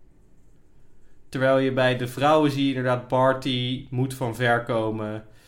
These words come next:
Een aantal Aziatische speelsters moeten van ver komen of uit de U S komen. En eigenlijk bij de mannen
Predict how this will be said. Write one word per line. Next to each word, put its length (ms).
Een 140
aantal 280
Aziatische 720
speelsters 600
moeten 320
van 220
ver 280
komen 640
of 160
uit 220
de 140
U 300
S 100
komen. 500
En 180
eigenlijk 540
bij 180
de 120
mannen 440